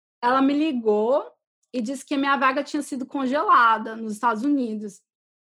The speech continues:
e tinha sido transferida pra outro país. E eu, eu lembro que na época eu não entendi muito bem,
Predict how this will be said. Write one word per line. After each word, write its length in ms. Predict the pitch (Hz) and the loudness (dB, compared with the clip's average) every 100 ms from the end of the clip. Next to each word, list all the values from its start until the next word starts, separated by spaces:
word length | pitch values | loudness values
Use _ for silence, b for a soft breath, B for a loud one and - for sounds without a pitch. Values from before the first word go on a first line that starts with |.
| _ _ - | _ _ -6
e 460 | 233 233 226 226 - | -6 -4 -8 -10 -10
tinha 160 | 262 | -10
sido 160 | 254 262 | -8 -6
transferida 480 | 269 254 262 262 262 | -6 -4 -2 -2 -2
pra 140 | 269 | -4
outro 140 | 254 - | -6 -4
país. 560 | 330 359 247 240 - - | -2 0 -2 -4 -8 -4
E 100 | 262 | 0
eu, 340 | 302 320 440 _ _ - | 0 -2 -6 _ _ -8
eu 140 | 269 | -4
lembro 260 | 285 311 311 | -2 0 -2
que 120 | 339 | 0
na 100 | 320 | 2
época 160 | 311 339 | 2 0
eu 60 | |
não 60 | 311 | -2
entendi 280 | 330 427 349 | 0 -4 -2
muito 220 | 381 381 | -2 -4
bem, 460 | 277 240 233 226 | -4 -4 -4 -12